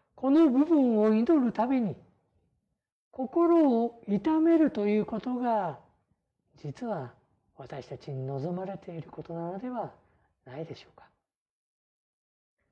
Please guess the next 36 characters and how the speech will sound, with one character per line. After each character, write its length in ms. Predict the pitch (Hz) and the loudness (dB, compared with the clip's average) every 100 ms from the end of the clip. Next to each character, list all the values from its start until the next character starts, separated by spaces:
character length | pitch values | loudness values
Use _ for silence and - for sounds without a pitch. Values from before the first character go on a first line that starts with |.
| _ _ _ _ | _ _ _ _
こ 160 | - 185 | -8 -2
の 200 | 214 214 | 0 0
祈 460 | 247 185 220 233 247 | -2 -2 0 2 2
り 80 | |
を 140 | 220 165 | 0 -2
繰 180 | - 208 | -4 -4
り 160 | 226 | -2
返 280 | - 262 240 | -2 -2 -2
す 100 | - | -6
こ 140 | - 208 | -10 -6
と 160 | 262 | -4
で、 260 | 220 160 - _ _ _ _ - | -4 -6 -12 _ _ _ _ -4
心 420 | 220 220 269 269 | -2 2 4 4
に 160 | 254 240 | 2 0
絶 200 | - 208 | -2 0
え 240 | 294 285 | 2 2
ず 180 | 185 147 - _ _ | -2 -6 -14 _ _
引 60 | - | -20
っ 40 | _ | _
か 160 | - 294 | -8 -4
か 160 | 294 | 0
り 200 | 285 269 | 2 4
を 200 | 269 262 - 208 | 6 4 0 0
覚 340 | 190 294 294 | 2 4 4
え 60 | 220 | 0
る。 120 | 170 _ _ _ _ _ _ _ _ _ _ | -6 _ _ _ _ _ _ _ _ _ _
こ 120 | 254 | 0
の 140 | 339 | 0
こ 160 | 339 311 | 2 0
と 180 | 320 233 | 2 2
を 100 | 180 | 0
通 320 | - 339 349 | 0 2 2
し 100 | - | 0
て、 180 | - - _ _ _ _ _ _ _ _ _ _ _ _ _ - | -10 -16 _ _ _ _ _ _ _ _ _ _ _ _ _ -10
実 340 | 185 240 - | -4 -4 2
は 380 | 349 302 220 220 | 2 2 0 -4